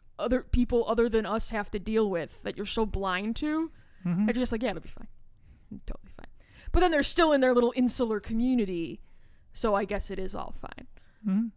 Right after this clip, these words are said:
Speaker 1: That hat they had poor Andre in, man. I mean, he was rocking it. That was great. So should we, we talk about the ending then?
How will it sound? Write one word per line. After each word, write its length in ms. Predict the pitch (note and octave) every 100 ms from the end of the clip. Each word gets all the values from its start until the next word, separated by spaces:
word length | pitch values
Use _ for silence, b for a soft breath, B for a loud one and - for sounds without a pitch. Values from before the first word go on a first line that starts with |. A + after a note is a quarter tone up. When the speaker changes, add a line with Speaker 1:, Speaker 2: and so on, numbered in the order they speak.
| - _ _ - - - - - - - - - - - - - -
Speaker 1:
That 120 | A3+
hat 220 | - G3 -
they 60 | F3+
had 180 | - -
poor 180 | - -
Andre 320 | - G#3+ G1+
in, 180 | - -
man. 40 | -
I 260 | - - B3+
mean, 80 |
he 60 | E4
was 140 | C#4+
rocking 400 | A3+ B3+ B3+ G#3
it. 120 | - - - - - - _ - - - -
That 160 | F#2+ -
was 100 | -
great. 280 | - - - - - - - _ - - _ _ - _ _ _ - - - - - - -
So 180 | C#4
should 240 | C4+ D4+ B3
we, 260 | C4 B3+ B3
we 140 | A#3
talk 300 | A3 A#3+ A#3+
about 240 | C4 A#3+ A#3+
the 120 | A#3+
ending 320 | A#3 A#3+ C4+
then? 220 | C#4+ D4+